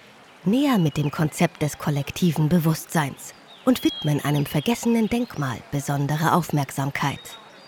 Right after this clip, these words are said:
Natascha ist der Spitzname einer Skulptur, die jahrelang auf einem Platz in Gdynia, einer Stadt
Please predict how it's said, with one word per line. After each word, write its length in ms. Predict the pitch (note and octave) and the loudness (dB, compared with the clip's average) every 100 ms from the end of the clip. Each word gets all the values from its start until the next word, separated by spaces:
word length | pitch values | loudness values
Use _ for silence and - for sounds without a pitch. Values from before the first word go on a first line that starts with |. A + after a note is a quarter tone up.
| - - - | -20 -20 -8
Natascha 600 | - A#3+ - C#4 - D#3+ | 0 0 0 -2 -2 -4
ist 260 | A#2 D3 - | -4 -8 -4
der 100 | D3+ | -4
Spitzname 720 | - - G3 - E3+ D3 D#3 | -2 -2 -2 -2 0 0 0
einer 220 | D3 D3 D3 | 0 0 0
Skulptur, 640 | - E3 - - F#3+ E3 | 0 -2 -2 -2 2 2
die 180 | E3 D3+ | 2 2
jahrelang 640 | F#3+ A3 D#3+ D3 D3+ E3+ | 0 0 0 2 2 0
auf 160 | - - | -2 -2
einem 220 | G3 G3+ | 0 0
Platz 340 | - D3+ - | 0 -2 -2
in 140 | D#3+ E3 | -4 -2
Gdynia, 580 | G3 A#3+ A3 D3 C3+ - - - - | 2 4 4 2 -2 -6 -16 -20 -4
einer 240 | B3 B3+ A3 | 0 2 0
Stadt 320 | - C4 | -2 -4